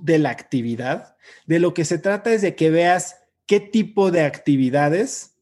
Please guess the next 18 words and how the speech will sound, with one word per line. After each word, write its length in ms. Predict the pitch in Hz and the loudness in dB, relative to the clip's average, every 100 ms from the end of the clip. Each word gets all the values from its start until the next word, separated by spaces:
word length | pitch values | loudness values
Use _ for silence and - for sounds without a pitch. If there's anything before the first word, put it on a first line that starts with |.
| _ - | _ 0
te 160 | 143 | 2
llenan, 520 | 135 151 131 98 - - _ - | 4 2 0 -6 -14 -20 _ -4
te 140 | 135 | 0
mueven, 560 | 143 151 139 113 - _ _ _ | 4 4 2 -2 -10 _ _ _
te, 380 | 135 131 127 - | 0 2 0 -2
te 80 | 156 | -2
hacen 240 | 156 175 | 0 -2
sentir 680 | 151 135 - 147 147 143 - _ | 0 -2 2 2 2 -2 -14 _
padre, 480 | 147 143 139 110 - _ _ | 0 0 -2 -6 -12 _ _
te 220 | 139 131 | -2 0
motivan, 800 | 131 135 131 175 165 143 117 110 _ _ _ | 2 0 0 2 2 2 -2 -10 _ _ _
porque 580 | 165 156 170 170 170 - | 0 2 2 2 0 -2
aunque 280 | 156 160 170 | 0 0 0
sea 140 | 247 | 0
una 140 | 302 | -2
actividad 340 | 349 196 165 170 | -2 0 2 2
muy 220 | 180 180 | 0 -2
sencilla 800 | 165 147 - 147 131 135 208 _ | -2 -2 0 0 2 0 -4 _